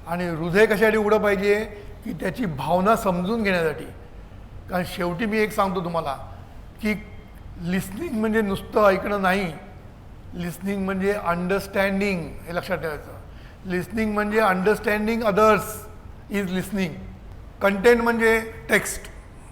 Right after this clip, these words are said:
whatever is the content, आणि इंटेंट म्हणजे हेतू. आता एक मजा तुम्हाला सांगतो,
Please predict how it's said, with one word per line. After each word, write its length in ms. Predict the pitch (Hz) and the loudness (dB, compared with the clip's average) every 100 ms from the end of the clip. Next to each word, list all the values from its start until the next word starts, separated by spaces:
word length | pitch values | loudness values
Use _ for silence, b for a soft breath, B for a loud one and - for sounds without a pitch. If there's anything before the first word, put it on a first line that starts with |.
| - | -2
whatever 320 | 170 170 196 | 0 2 2
is 160 | 196 175 | 2 0
the 140 | 190 | 0
content, 640 | 185 170 - 131 - - - - 170 | 0 -2 -4 -12 -14 -14 -14 -12 -8
आणि 200 | 175 175 | -6 -4
इंटेंट 320 | 180 202 196 | -2 -2 -2
म्हणजे 200 | 196 185 | -2 -2
हेतू. 300 | 156 - 170 - - B B B B B B - | -4 -6 -8 -10 -14 B B B B B B -6
आता 200 | 190 240 | 2 6
एक 140 | 240 208 | 6 4
मजा 320 | 202 202 240 | 4 6 6
तुम्हाला 260 | 226 214 | 6 4
सांगतो, 320 | 170 147 123 | 4 -2 -6